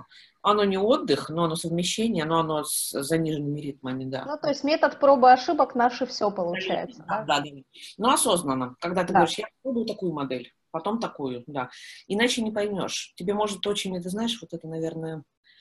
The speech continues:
Speaker 1: самая основная ошибка людей, которые работают в корпоративной среде, ребят, что думают: "Вот классно быть фрилансером, там выйдешь и все, да, и там". А
Speaker 2: Да.
Speaker 1: как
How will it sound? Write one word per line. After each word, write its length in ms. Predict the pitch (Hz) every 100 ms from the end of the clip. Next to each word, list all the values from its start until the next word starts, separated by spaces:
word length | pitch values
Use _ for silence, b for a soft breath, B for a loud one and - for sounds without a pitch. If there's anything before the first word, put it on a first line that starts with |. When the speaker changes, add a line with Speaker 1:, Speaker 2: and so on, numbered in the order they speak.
| _
Speaker 1:
самая 380 | - 208 196 185
основная 340 | 170 165 170 165
ошибка 580 | - 202 - 143 135 -
людей, 360 | 156 170 170
которые 320 | 160 - 156 156
работают 340 | 156 160 156
в 20 |
корпоративной 560 | - 170 165 180 226 233
среде, 520 | 233 180 160 143 131 B B B B
ребят, 400 | 170 175 165 143
что 180 | - -
думают: 300 | 165 175 160
"Вот 180 | 165 202
классно 340 | - 175 180
быть 160 | 151 160
фрилансером, 800 | - 160 180 196 - 156 139 135
там 180 | 139 139
выйдешь 440 | 170 202 151 -
и 40 | 156
все, 320 | - 147 131
да, 280 | 127 143 151 B B B -
и 120 | 151
там". 280 | 143 127 127 - _ _ _ _ _ _ -
А 400 | 208 202 196 185
Speaker 2:
Да. 80 | 233
Speaker 1:
как 260 | 196 175